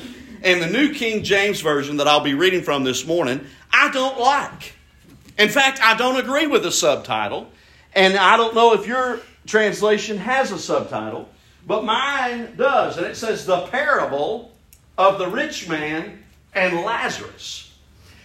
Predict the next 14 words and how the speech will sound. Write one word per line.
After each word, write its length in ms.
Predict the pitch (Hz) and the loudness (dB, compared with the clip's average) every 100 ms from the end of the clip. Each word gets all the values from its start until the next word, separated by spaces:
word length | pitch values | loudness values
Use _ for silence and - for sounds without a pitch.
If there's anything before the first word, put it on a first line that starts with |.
| - | -12
So 320 | - 240 196 | 4 6 6
a 40 | - | 2
parable 1040 | - 247 330 320 - 127 123 139 247 - - - - | -2 0 4 4 4 0 0 0 0 -4 -18 -20 2
is 240 | 208 220 196 | 4 6 2
an 100 | - | 6
illustration 960 | 220 277 294 - 247 226 214 220 185 | 6 6 2 -2 2 2 2 -2 0
that 160 | 165 156 | 2 0
is 160 | 135 | -2
giving 640 | - 220 226 120 113 143 - - | 0 4 4 2 -4 -8 -16 2
that 160 | 170 175 | 4 6
has 240 | 185 185 160 | 2 0 0
a 60 | |
spiritual 720 | 156 - 220 214 202 208 185 | -4 -2 4 6 6 2 -4
truth. 640 | 165 - 233 - - - | -4 0 2 2 -4 -20